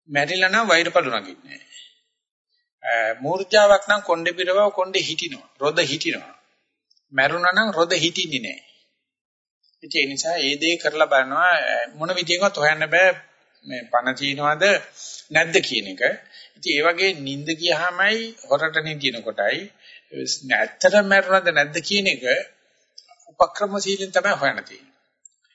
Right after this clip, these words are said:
හොඳටම නිින්ද ගියාම මේ මනසට ඉරියව්වේ පතකයක් තියෙන්න බෑ. නැත්තම් හිත ඇඟ රිලැක්ස් වෙන්නේ නෑ.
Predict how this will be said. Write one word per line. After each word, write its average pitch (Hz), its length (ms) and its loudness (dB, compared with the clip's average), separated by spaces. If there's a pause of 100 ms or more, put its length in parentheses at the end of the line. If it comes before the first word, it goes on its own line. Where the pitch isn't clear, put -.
(640)
හොඳටම 185 560 -2
නිින්ද 185 320 -4
ගියාම 202 320 2
මේ 220 180 0
මනසට 196 400 -4
ඉරියව්වේ 202 560 -2
පතකයක් 185 500 0
තියෙන්න 202 320 -2
බෑ. 165 200 0 (1500)
නැත්තම් 143 300 0
හිත 180 200 -10
ඇඟ 160 280 -2
රිලැක්ස් 202 340 4
වෙන්නේ 107 260 0
නෑ. - 180 -20